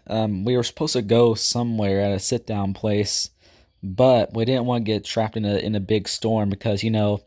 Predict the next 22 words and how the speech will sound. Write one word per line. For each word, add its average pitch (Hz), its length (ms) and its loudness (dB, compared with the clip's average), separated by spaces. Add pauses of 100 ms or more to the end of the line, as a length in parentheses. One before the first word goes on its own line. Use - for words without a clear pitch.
(420)
at 135 160 -4
that 147 220 0
time, 104 640 0
we, 120 320 2
uh, 110 60 0
me 123 280 -2
and 120 140 -2
my 113 100 2
mom 113 300 0
gen-, 113 360 -2
generally 113 440 0
thought 110 340 -2
we 110 140 0
would 107 160 0
have 104 260 0
at 95 100 2
least 107 320 -2
a 98 80 -2
tornado 110 500 0
watch 104 380 0
or 107 60 0
something, 110 500 -2